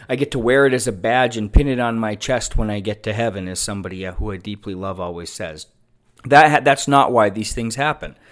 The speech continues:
Because honestly, there's nothing that I can do or you can do or anybody else in this whole entire world can do to make God love you. And the reason is, is because he already loves you, just as you are.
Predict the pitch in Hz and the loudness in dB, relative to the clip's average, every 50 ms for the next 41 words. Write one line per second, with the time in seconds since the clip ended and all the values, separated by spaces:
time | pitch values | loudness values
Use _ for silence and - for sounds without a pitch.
0 | - - - - - - - _ _ - 139 - 156 139 123 - 127 131 143 170 | -20 -20 -20 -20 -20 -20 -20 _ _ -2 0 2 4 2 4 4 4 6 6 6
1 | 180 170 - - 175 156 143 131 - - - _ - 139 147 - 143 143 147 160 | 4 2 0 2 4 4 4 4 2 -2 -8 _ 2 2 4 4 4 2 2 4
2 | - - 175 170 165 165 170 165 - - - - _ _ - 123 131 131 123 117 | 6 6 4 4 2 0 -2 -4 -6 -10 -20 -20 _ _ -6 0 2 4 4 4
3 | - - - 135 127 131 151 151 151 - 165 156 143 131 127 135 147 151 160 143 | 2 0 0 4 6 6 6 6 4 0 -2 0 0 2 2 2 4 4 6 6
4 | 117 110 113 110 131 156 160 - - 156 143 131 127 135 139 143 135 120 - 160 | 4 4 2 0 0 0 0 0 0 -2 -2 -2 0 0 0 2 2 0 2 2
5 | 175 214 233 185 196 185 180 170 165 170 175 170 - - 151 139 135 - - 170 | 2 2 2 2 2 0 2 4 4 4 4 2 0 -2 -2 -2 -2 0 0 0
6 | 165 165 151 147 143 - 151 147 147 139 131 120 123 135 135 131 123 120 - - | 2 2 0 -2 -2 -2 0 0 0 0 0 0 0 0 0 0 -2 -4 -8 -8
7 | - 117 113 107 127 127 117 104 92 - - 117 110 110 117 113 - - - - | -6 -6 -4 -2 -2 -2 -2 -2 -2 -2 -2 -2 0 -2 -4 -4 -6 -10 -10 -8
8 | 98 92 92 98 117 139 180 240 - - 90 76 58 - _ _ _ _ _ _ | -6 -6 -6 -6 -4 -2 -2 -2 -2 -4 -10 -12 -14 -18 _ _ _ _ _ _
9 | _ _ _ _ - 147 156 165 156 143 156 175 220 214 208 - 147 147 185 202 | _ _ _ _ -2 2 4 4 6 6 6 4 4 4 2 2 2 0 0 -2
10 | 175 - - 135 120 113 151 156 - - 196 180 - 202 185 - 143 - - 226 | -2 -4 -4 -4 -4 -2 -4 -2 0 0 0 0 0 -4 -4 -2 0 2 2 2
11 | 165 147 160 202 233 208 151 135 156 196 208 156 - - 101 - - - - - | 4 6 6 6 6 2 2 2 0 0 0 -2 -4 -8 -8 -10 -12 -14 -16 -18
12 | _ _ _ _ _ _ _ - - 202 202 - - - - 185 185 185 180 190 | _ _ _ _ _ _ _ -2 0 0 0 0 -2 0 2 2 2 4 2 0
13 | 185 175 156 95 - - - | 0 0 0 -2 -4 -8 -16